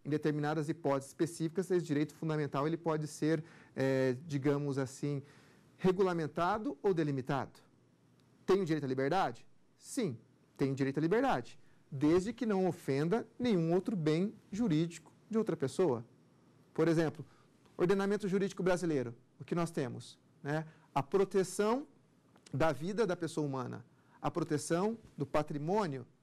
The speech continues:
da pessoa. Se um indivíduo viola algum desses direitos, se um indivíduo furta, rouba, mata, destrói de qualquer forma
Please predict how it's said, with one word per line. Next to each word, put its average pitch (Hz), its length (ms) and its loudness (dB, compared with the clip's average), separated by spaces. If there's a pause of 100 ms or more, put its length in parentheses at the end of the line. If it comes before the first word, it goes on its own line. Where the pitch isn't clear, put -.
(140)
da 131 100 -4
pessoa. 120 500 -8 (800)
Se - 200 -2
um 285 120 4
indivíduo 185 640 2 (720)
viola 175 580 4
algum 131 540 -2
desses 143 320 -4
direitos, 135 520 0 (220)
se - 120 -10
um 151 40 -2
indivíduo 135 360 0
furta, 156 640 0 (480)
rouba, 123 560 0 (540)
mata, 147 560 -4 (280)
destrói 185 480 4
de 180 100 -6
qualquer 160 360 -2
forma 139 480 -4